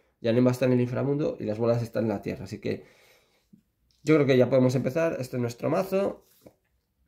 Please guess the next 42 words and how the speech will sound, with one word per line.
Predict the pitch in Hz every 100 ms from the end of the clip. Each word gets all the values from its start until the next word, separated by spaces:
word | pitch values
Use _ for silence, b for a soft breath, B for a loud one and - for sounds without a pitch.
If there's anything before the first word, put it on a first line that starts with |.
| _ _
que | 110
son | 107 117 113 104
el | 107 107
Final | 104 127 123
Flash, | 123 156 170 170 165 127
el | 113
cara | 123 117
a | 120
cara, | 160 175 170 175 - _ _ _ -
do-, | 135 123 -
eh, | 107 110
puño | 131 123
y |
patada, | 120 156 151
un | 131
anda | 127 120
de | 123
ki | 180 208 - _ _ _ _ _
y | 113
seis | 123 117
energías | 117 110 - 110
normales. | 110 127 165 185 185 - - - B B B -
Tenemos | 135 139 127
el | 117
Super | 123 127
Saiyan | 143 143 156
uno, | 190 214 -
el | -
Super | 131 127
Saiyan | 147 139 139
dos | 185 233 - _
y | 123
el |
luchador | 120 120 123 127
experto. | 110 - 107 - - B B B B B B B - _ _ - _ - -
Así | 110 110 98
que | 110
vamos | 107 117 110 110
a, | 107 98 92 113
vamos | - 117 110
a |
empezar | 104 120 110 143 160 156